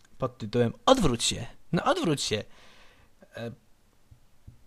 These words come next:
a w zwiastunie sam użyte. Ja powiem, że czekałem na tą scenę, żeby zobaczyć, czy ona tam faktycznie w tym filmie jest. To się muszę przyznać.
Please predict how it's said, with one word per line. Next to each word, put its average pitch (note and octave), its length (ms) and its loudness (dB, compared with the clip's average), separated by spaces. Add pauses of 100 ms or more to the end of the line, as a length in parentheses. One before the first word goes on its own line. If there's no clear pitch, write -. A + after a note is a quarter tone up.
(1500)
a C#3+ 140 6
w C3+ 60 -2
zwiastunie D3+ 640 0 (1080)
sam - 260 -6
użyte. A2+ 360 -4 (1500)
Ja C3+ 200 2
powiem, C3 320 -4
że B2+ 180 0
czekałem C#3+ 500 4
na G3+ 100 4
tą F#3 160 2
scenę, F3+ 280 2
żeby D#3+ 220 2
zobaczyć, C#3 400 4
czy C3 100 4
ona B2+ 120 2
tam B2+ 160 2
faktycznie D#3+ 520 0
w - 60 -12
tym B2 140 -2
filmie C#3 400 2
jest. A2 300 0
To D#3 140 6
się E3 120 0
muszę C#3+ 220 2
przyznać. A#2 640 -2